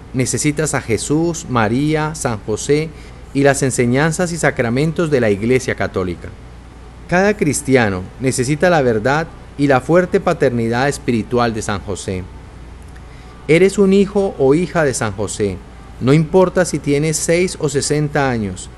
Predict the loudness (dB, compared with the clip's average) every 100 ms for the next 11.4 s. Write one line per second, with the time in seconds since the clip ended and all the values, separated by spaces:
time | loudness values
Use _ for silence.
0 | -18 -2 4 4 4 2 2 0 0 -6
1 | -10 -16 -10 -2 -2 2 4 4 2 2
2 | 0 0 2 2 2 2 2 0 2 2
3 | 2 0 0 -2 -4 -12 -18 -16 0 4
4 | 6 4 4 4 4 2 0 0 0 2
5 | 4 6 4 0 2 2 2 0 2 4
6 | 4 2 2 0 -6 -12 -16 -10 0 4
7 | 4 4 0 0 0 0 0 0 4 2
8 | 2 -4 -2 0 0 -4 -12 -18 -4 -2
9 | 0 4 4 4 0 -2 -4 -2 -2 -2
10 | 0 -2 0 0 0 -2 -2 0 0 0
11 | -2 -2 -4